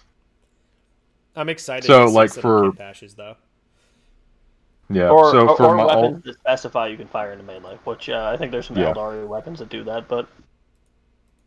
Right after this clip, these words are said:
Speaker 2: Yeah. The, uh, like, for guardsmen, it's great for your, sar-, chainswords are always great for your sergeant, 'cause it's a pistol and a chainsword, so he's got three attacks.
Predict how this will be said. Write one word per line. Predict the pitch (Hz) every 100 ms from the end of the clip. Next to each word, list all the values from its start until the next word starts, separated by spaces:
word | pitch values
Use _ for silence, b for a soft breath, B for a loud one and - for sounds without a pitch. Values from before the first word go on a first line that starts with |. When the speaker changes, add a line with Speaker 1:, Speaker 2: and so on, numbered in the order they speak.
| _ _
Speaker 2:
Yeah. | 90 82 80 b b - -
The, | 110 110 104
uh, | 95 92
like, | 101 95
for | - 101
guardsmen, | 95 92 95 90 87
it's | 82
great | 90 87
for | - 82
your, | 80 -
sar-, | - 104 78
chainswords | - - 113 107 90
are |
always | 90 82
great | - 82
for | 90
your | 73
sergeant, | 87 87 82 -
'cause | 82 78 - -
it's | 98 92
a | 80 - _ _ _ -
pistol | 107 - 92 90 _ -
and | 92
a | 85
chainsword, | 98 92 92 78 78
so | 85
he's | 80
got | 85 -
three | 85
attacks. | - - 82 -